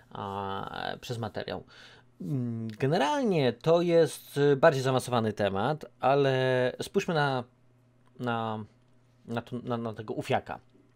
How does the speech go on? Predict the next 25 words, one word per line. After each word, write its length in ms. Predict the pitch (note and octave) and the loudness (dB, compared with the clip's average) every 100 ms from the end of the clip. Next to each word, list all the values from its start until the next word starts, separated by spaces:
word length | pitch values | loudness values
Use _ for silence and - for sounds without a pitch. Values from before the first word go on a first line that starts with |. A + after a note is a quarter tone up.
| _ _ - - - - | _ _ -20 -20 -20 -6
Jak 180 | A#2+ G#2 | -6 -4
widzicie, 520 | E3+ A#3 - A#2 G#2 - | -6 -4 -2 -2 -2 -6
część, 440 | - G#3 A#3+ - - _ - | -2 -2 -2 -8 -18 _ -8
mm, 500 | A#2+ A2+ G#2+ G2+ G2+ - _ _ _ _ | -6 -4 -6 -8 -10 -16 _ _ _ _
powiedzmy, 420 | - B3 A#3+ G3 | -4 -4 0 0
mamy 200 | D#3 A3+ | 0 -2
taką 180 | A#3+ A3 | -2 -4
sytuację, 880 | - G3 D#3 A2+ - - G2 A2 C#3+ - _ _ _ _ _ _ _ - - _ - | -2 4 4 4 0 -8 -6 -6 -8 -12 _ _ _ _ _ _ _ -20 -20 _ -10
e, 300 | C3 B2 - | -6 -4 -6
że 180 | - - | -4 2
jest 200 | F#3 - | 2 2
piękny 260 | E3 - A#2+ | -2 -2 -2
poranek. 540 | G2+ F#2 G2 A#2+ - - _ _ _ _ _ _ _ _ - | -2 -2 -2 -6 -8 -20 _ _ _ _ _ _ _ _ -2
Poranki 360 | A#2+ G2+ G2+ | 0 0 -2
są 240 | F#2 F#2 - - | -8 -10 -12 -12
zazwyczaj 500 | G2 G2 G2+ F#2 F#2 - | -8 -8 -8 -8 -10 -10
piękne, 520 | F#2+ - G#2+ D#3+ - | -12 -10 -8 -8 -10
e, 200 | - G#2+ | -10 -10
słoneczko 560 | G2+ G#2+ F#2+ G2 - G2+ | -8 -8 -8 -8 -8 -8
i 120 | G2 | -8
tak 160 | - - | -12 -14
dalej. 380 | - E2 A#2+ G3+ - - - - - - | -14 -10 -10 -10 -14 -20 -20 -20 -20 -6
No 180 | E3+ A3 - | 2 2 2
i, 680 | F#3 E3 D#3 C#3 C3 B2 - - | -2 0 0 2 2 0 -6 -2
e, 400 | C3 A#2 A#2 G#2+ | 2 4 4 0